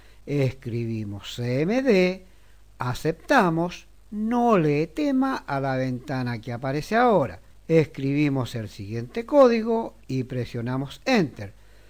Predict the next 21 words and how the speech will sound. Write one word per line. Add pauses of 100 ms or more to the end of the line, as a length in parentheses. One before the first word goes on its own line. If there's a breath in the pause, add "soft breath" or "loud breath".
Salimos
de
esta
ventana (180)
y
desde
ahora
ya
no
aparecerá
nunca
más (260 soft breath)
la
comprobación
de
discos.
Así
de
fácil
y
sencillo.